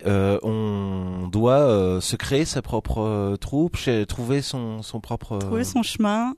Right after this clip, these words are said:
Speaker 2: ouais. C'était, à l'époque, pas très facile parce que, surtout au Conservatoire de Lyon, où on était, on était un petit peu moins en vue que, qu'à Paris. À Paris, il y avait des agents qui venaient assister au prix. Et à Lyon, non, il y avait pas d'agent.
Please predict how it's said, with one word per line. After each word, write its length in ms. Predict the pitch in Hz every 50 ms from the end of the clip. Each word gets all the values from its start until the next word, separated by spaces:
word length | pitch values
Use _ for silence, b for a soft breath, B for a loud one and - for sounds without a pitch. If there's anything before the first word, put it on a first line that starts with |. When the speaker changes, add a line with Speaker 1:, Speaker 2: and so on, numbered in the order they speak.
| _ _ _ - - -
Speaker 2:
ouais. 220 | 185 175 175 170 _ _ _ _ _ - -
C'était, 580 | - - 180 165 - - 175 170 160 156 -
à 80 | - 175
l'époque, 320 | 175 170 - 220 240 - -
pas 140 | - 233 240
très 200 | - - - 240
facile 460 | - - 185 175 - - 202 214 233
parce 220 | 226 196 175 - -
que, 360 | - 175 165 160 160 160 160 - b b b b b b b
surtout 400 | - - - 196 _ - 277 277
au 60 | 254
Conservatoire 560 | - 220 214 208 - 208 196 - - 208 202
de 100 | 196 190
Lyon, 400 | 190 190 190 196 214 226 233 233
où 60 | 214 180
on 20 |
était, 220 | 165 - - - - -
on 100 | 180 180
était 220 | 175 170 - 180
un 80 | 170 165
petit 180 | 175 - - -
peu 140 | - 233
moins 360 | 233 233 233 233 233 226 220 202
en 140 | 190 190
vue 300 | 190 180 175 196 226 226
que, 680 | 220 - - 190 175 170 170 165 160 165 165 165 - - - -
qu'à 100 | - 190
Paris. 400 | 180 - 185 175 180 202 220 254 b b b b b b b b b b b b -
À 80 | 180
Paris, 240 | - 196 196 202 262
il 40 | 277
y 20 | 269
avait 100 | 202 175
des 220 | 165 175 165 180
agents 320 | 190 190 190 196 190 180 170
qui 220 | - - - 165
venaient 300 | 156 147 151 180 175 175
assister 480 | 170 170 - - - - - 240 247 - -
au 140 | - 190 -
prix. 440 | - - - 202 196 208 - - B B B B B B B B B B B B B B B B -
Et 640 | 160 160 165 160 156 156 156 151 151 151 147 151 - - -
à 100 | 170 165
Lyon, 240 | 175 185 185 185
non, 180 | 180 151 139 -
il 60 | - -
y 40 |
avait 160 | 160 151 151 -
pas 140 | - 170
d'agent. 340 | 160 156 147 139 135 135 -